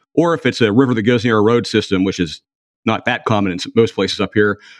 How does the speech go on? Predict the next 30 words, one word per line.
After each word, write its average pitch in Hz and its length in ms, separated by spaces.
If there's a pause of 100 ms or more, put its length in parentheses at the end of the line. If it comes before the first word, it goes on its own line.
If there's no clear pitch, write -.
(160)
we'll 117 300
sh-, - 160
we'll 127 160
shoot 143 220
for 131 120
a 110 40
place 123 260
where 113 80
somebody 117 220
can 101 120
park 110 240
a 92 60
vehicle 87 340
up 78 120
for 87 140
us. 85 60
But 107 120
on 101 100
this 160 180
one, 113 240 (360)
we 120 100
were 123 100
gonna 113 160
be 104 200
flying 135 400
in 117 360
and 104 240
flying 95 360
out. 90 280
So 90 380